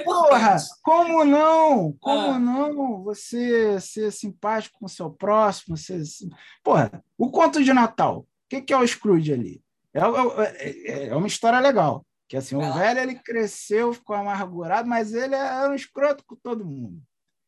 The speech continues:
Speaker 1: E aí depois ele vê, "Cara, eu vou morrer. Eu vou morrer? Ninguém gosta de mim." Então, no fundo, não é tão altruísta assim. Mas
Speaker 2: Não, é
Speaker 1: ele,
Speaker 2: super
Speaker 1: ele
Speaker 2: egoísta.
Speaker 1: Porra.
Speaker 2: Ele não quer que as
Speaker 1: Não,
Speaker 2: pessoas
Speaker 1: mas
Speaker 2: não
Speaker 1: ele
Speaker 2: gostem dele.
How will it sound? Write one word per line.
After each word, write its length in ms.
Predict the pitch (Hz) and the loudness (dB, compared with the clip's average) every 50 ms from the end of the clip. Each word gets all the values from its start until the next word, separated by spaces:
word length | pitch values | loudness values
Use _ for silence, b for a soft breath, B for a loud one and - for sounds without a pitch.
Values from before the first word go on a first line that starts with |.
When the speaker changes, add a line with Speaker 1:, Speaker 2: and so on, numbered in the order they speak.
| _ _ _ _ _ _ - | _ _ _ _ _ _ -6
Speaker 1:
E 60 | 240 | -4
aí 100 | 254 269 | -2 0
depois 320 | 285 277 269 - 285 277 277 | 0 0 2 4 4 4 4
ele 120 | 262 247 233 | 4 0 -2
vê, 120 | 220 214 | -4 -4
"Cara, 300 | - - 233 233 240 247 | -4 -2 -2 0 0 0
eu 80 | 226 190 | -2 -2
vou 120 | 170 185 202 | -6 -6 -4
morrer. 460 | 240 277 247 220 226 247 233 233 - _ _ _ _ _ _ _ - | -4 -2 0 0 0 0 -2 -4 -10 _ _ _ _ _ _ _ -16
Eu 100 | 220 208 185 | -14 -12 -12
vou 100 | 170 160 | -10 -10
morrer? 520 | 151 147 139 151 440 466 277 214 147 - 214 | -8 -6 -4 -2 0 0 0 0 -2 -6 -10
Ninguém 400 | 247 311 359 339 302 339 320 320 | -10 -10 -8 -8 -8 -8 -6 -2
gosta 420 | 277 269 247 - - - 247 262 | -2 -2 -2 -2 -6 -10 -12 -12
de 140 | 262 285 294 | -10 -10 -8
mim." 320 | 277 220 202 190 185 - _ _ _ _ _ _ _ _ _ _ _ _ _ _ _ _ - | -6 -6 -6 -8 -10 -12 _ _ _ _ _ _ _ _ _ _ _ _ _ _ _ _ -14
Então, 380 | 233 226 - - 269 302 330 | -14 -10 -6 -4 -4 -4 -4
no 120 | 359 339 - | -6 -10 -12
fundo, 360 | - - 302 339 370 339 320 | -14 -14 -14 -12 -10 -8 -6
não 120 | 302 285 | -2 -2
é 100 | 269 247 | -2 -2
tão 180 | 247 - 240 233 | -4 -4 -4 -4
altruísta 540 | 220 214 214 - 202 185 180 165 - 180 175 | -4 -4 -6 -8 -8 -8 -8 -8 -10 -10 -10
assim. 240 | 156 - - 139 135 | -10 -10 -8 -6 -6
Mas 140 | 143 165 - | -4 -4 -2
Speaker 2:
Não, 80 | - 226 | -2 -2
é 40 | 262 | -2
Speaker 1:
ele, 120 | 269 - | -2 -2
Speaker 2:
super 160 | - 226 - | -2 0 0
Speaker 1:
ele 100 | - 247 370 | 0 0 0
Speaker 2:
egoísta. 440 | 381 269 269 285 285 - - 262 214 262 | 0 0 0 0 -2 -6 -8 -6 -4 -4
Speaker 1:
Porra. 120 | 240 208 | -4 -4
Speaker 2:
Ele 100 | 220 - | -6 -6
não 120 | 254 294 - | -8 -8 -6
quer 140 | 370 359 - | -6 -6 -6
que 80 | 403 | -6
as 60 | - | -8
Speaker 1:
Não, 40 | - | -8
Speaker 2:
pessoas 200 | 349 - 311 262 | -6 -4 -2 0
Speaker 1:
mas 100 | 254 240 | 0 2
Speaker 2:
não 80 | 226 254 | 0 0
Speaker 1:
ele 80 | 277 | 0
Speaker 2:
gostem 380 | 269 240 254 - - - 320 302 | -2 -2 -4 -4 -6 -10 -12 -8
dele. 300 | 294 277 294 302 - | -6 -8 -8 -8 -12